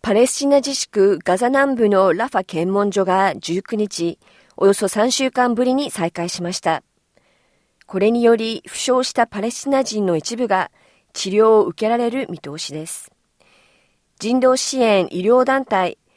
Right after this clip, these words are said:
パレスチナ赤新月社によりますと、これまでの二年間にわたる戦闘で負傷したパレスチナ人八人と、その家族十七人が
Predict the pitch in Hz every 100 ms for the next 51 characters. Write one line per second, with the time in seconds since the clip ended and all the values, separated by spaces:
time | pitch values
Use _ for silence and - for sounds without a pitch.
0 | _ _ - 190 240 - 226 185 175 -
1 | 190 - - 254 262 269 - 202 170 175
2 | 190 214 - 170 175 _ _ _ - 180
3 | 208 233 233 202 175 170 202 254 240 214
4 | 190 165 165 175 170 180 185 185 180 180
5 | 185 - - - 175 202 - 185 175 185
6 | 202 - 240 226 180 151 139 - 214 208
7 | 180 170 _ - - _ - 220 220 254
8 | 240 226 175 170 220 262 262 254 220 185
9 | 180